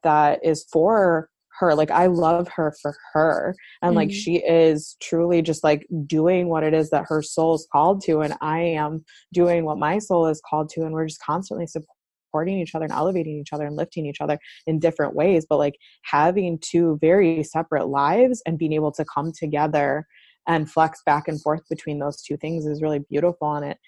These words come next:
Speaker 1: it does take a lot of work and a lot of intention.
Speaker 2: Mm, yeah, totally. Okay,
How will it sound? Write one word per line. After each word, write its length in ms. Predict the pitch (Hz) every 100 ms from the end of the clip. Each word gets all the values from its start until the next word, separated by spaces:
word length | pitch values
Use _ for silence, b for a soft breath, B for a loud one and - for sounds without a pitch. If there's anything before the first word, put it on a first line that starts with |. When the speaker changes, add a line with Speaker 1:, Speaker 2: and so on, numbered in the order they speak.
| b -
Speaker 1:
it 140 | 156
does 200 | 180 190
take 200 | 190 185
a 60 | 175
lot 180 | 156 156
of 140 | 147
work 240 | 151 202 -
and 120 | 151
a 40 |
lot 140 | 147 151
of 100 | 143
intention. 760 | 143 - 151 170 - 139 160 - _ _ _ -
Speaker 2:
Mm, 640 | 214 202 208 214 208 185
yeah, 440 | - 202 190 180 175
totally. 760 | - - 208 208 208 190 - 220 B B B
Okay, 320 | 220 214 196